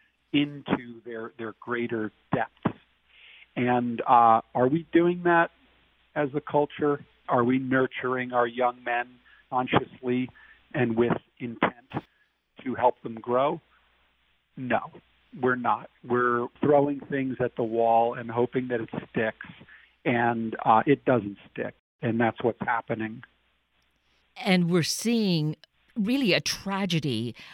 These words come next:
Speaker 2: of so many lost young men. This pandemic certainly has not helped matters, but maybe we can use it in a positive way to, to really show up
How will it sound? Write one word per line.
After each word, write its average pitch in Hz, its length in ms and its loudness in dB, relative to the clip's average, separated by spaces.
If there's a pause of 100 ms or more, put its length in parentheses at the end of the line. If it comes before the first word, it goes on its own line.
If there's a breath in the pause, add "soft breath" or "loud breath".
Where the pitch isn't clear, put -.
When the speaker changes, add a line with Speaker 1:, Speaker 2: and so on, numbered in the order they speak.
(120 loud breath)
Speaker 2:
of 170 540 0 (160)
so 196 360 2
many 185 680 2
lost 180 720 0 (100)
young 165 420 -2
men. 156 400 -2 (960 loud breath)
This 240 380 -4
pandemic 202 720 0
certainly 180 720 -2 (120)
has - 360 -6
not 170 300 0
helped - 340 -6
matters, 175 480 0 (300 loud breath)
but 196 160 2
maybe 247 840 0 (320)
we 208 640 -2
can 208 300 0
use 214 460 0
it 190 140 2
in 185 100 0
a 175 60 -2
positive 202 640 -4
way 196 240 -4
to, 180 200 0 (260 loud breath)
to 180 120 -4
really 214 400 -4
show 208 500 -2 (100)
up 269 260 -2